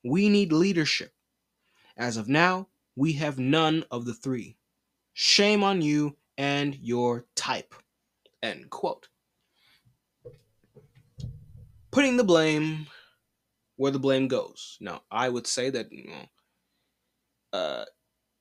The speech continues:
you are American, sir. <laughs> You are American, sir. But American Irish, look, you wanna go fight for Ireland, you can do that in Ireland, right? But over here,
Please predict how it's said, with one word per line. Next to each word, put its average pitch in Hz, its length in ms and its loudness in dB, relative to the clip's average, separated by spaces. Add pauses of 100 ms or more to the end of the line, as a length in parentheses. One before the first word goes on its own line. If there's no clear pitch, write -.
(180)
you 151 280 2
are 127 160 2
American, 127 640 -2
sir. 117 460 -4 (360)
<laughs> - 340 -6 (720)
You 98 180 -18
are 101 40 -14
American, 117 400 -10
sir. 196 320 0 (880)
But 190 220 -2 (200)
American 175 380 2
Irish, 113 760 -6 (220)
look, - 220 -6 (1120)
you 104 140 -8
wanna 107 140 -6
go 127 100 0
fight 175 240 0
for - 100 -8
Ireland, 165 540 0 (600)
you 110 80 -8
can 117 120 -6
do 135 80 2
that 139 160 0
in 127 80 -8
Ireland, 127 260 0 (500)
right? - 140 -10 (1600)
But - 200 -8 (400)
over 107 200 -8
here, 196 320 4